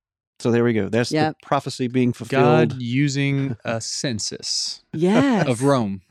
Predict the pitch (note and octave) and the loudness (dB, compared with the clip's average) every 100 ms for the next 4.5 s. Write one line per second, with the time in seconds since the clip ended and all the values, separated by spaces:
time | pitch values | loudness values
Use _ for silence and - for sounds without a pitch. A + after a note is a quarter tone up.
0 | - D3 F#3 D#3 - G#3+ G#3+ F3 F#3+ A3 | -12 -2 2 2 0 0 0 2 0 2
1 | A#3 G#3+ G#3+ F3+ C#3+ C#3 D3 E3+ F#3+ F3+ | 4 6 6 2 4 4 2 2 2 2
2 | B2+ C3 A#2+ - D#3+ D3 C3 C3+ D#3 E3+ | 2 2 0 0 0 0 -2 -2 0 2
3 | F3 G#3 - A#3+ A#3 - D3+ C#3 B2+ - | 0 -2 -4 -6 -6 -4 -2 -2 -6 -6
4 | B2 - C3+ C#3+ | -12 -10 -12 -12